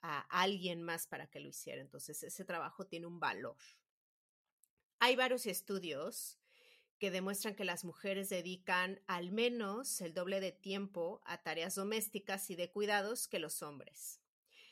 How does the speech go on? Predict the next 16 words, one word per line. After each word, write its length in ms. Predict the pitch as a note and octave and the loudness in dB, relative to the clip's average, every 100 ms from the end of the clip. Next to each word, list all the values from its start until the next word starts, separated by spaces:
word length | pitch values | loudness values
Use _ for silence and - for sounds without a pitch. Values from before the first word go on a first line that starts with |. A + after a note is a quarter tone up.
| - _ _ _ _ | -20 _ _ _ _
Y 100 | A3+ | 6
bueno, 260 | C4 B3+ | 8 10
si 360 | B3 - A#3+ A#3 | 6 4 2 0
se 160 | - A3 | 2 4
preguntan, 720 | A#3 B3 C4 B3+ A3+ A3 G#3+ | 6 6 6 6 4 4 2
¿qué 120 | D4 | 4
hacen 400 | D4+ - F4 D#4+ | 4 2 0 2
los 240 | C#4 A#3 | 2 2
hombres 500 | G3+ G3+ G#3 G#3+ G#3+ | 0 0 0 0 0
con 220 | - F#3+ F3+ | -2 -4 -2
esas 460 | F3+ G#3 F#3+ F#3+ | -2 0 0 2
horas 360 | F#3+ F3+ F3+ - | 0 2 0 2
extras 680 | F3+ F3 - F3 D#3+ E3 - | 0 0 -4 -2 -2 -2 -6
que 160 | F3 | -6
no 180 | E3+ E3 | -4 -2
dedican 680 | F3 E3 D#3+ - D#3+ D#3+ | -2 -2 -8 0 0 0